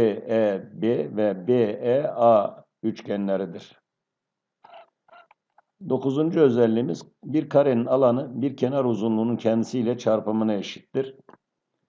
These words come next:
Eğer bir karenin alanını hesaplamak istiyorsak alan eşittir A B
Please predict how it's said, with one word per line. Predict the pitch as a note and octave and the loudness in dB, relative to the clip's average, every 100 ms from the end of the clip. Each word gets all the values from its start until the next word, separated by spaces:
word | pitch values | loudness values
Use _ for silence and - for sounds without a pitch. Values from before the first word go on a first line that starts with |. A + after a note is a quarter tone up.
| _ _ _ _ _ | _ _ _ _ _
Eğer | B2+ C3 A#2 - G2+ | 2 4 4 -2 -2
bir | B2+ B2+ | 0 2
karenin | A#2 A#2+ A#2 A#2 | 2 4 2 0
alanını | A#2 A#2 A#2+ A#2 | 2 2 2 -2
hesaplamak | - A#2 A2+ A2+ A2 G2+ | 0 -2 2 2 2 -2
istiyorsak | - - C3 A#2+ - A#2+ - - - _ _ _ _ _ _ _ - | -8 -6 0 0 0 -4 -4 -6 -20 _ _ _ _ _ _ _ -2
alan | A#2+ B2+ A2+ | 2 4 4
eşittir | G#2 - B2 A#2+ - B2 - - _ _ _ _ _ _ _ _ _ _ _ _ _ _ _ _ _ _ _ _ _ - | 2 -2 -4 -4 -4 -6 -6 -20 _ _ _ _ _ _ _ _ _ _ _ _ _ _ _ _ _ _ _ _ _ 0
A | A#2 B2 B2 A2+ | 8 10 8 8
B | A#2+ - - | 4 4 -4